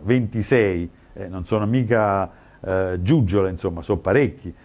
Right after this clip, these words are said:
Eh, eh, se avesse chi trasforma questa mole di gioco in gol, eh,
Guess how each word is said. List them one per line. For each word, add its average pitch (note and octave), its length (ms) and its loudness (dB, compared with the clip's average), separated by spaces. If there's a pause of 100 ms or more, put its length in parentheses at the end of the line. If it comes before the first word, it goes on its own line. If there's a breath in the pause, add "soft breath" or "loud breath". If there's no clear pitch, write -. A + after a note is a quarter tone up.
(280 soft breath)
Eh, A2+ 140 -6
eh, A2+ 360 -4
se - 140 2
avesse C#3+ 400 2
chi F3 160 2
trasforma C3 640 2
questa G#2 240 0
mole C#3 300 2
di B2 120 2
gioco G#2 440 2
in G#2 320 -6
gol, C3+ 680 2
eh, - 80 -20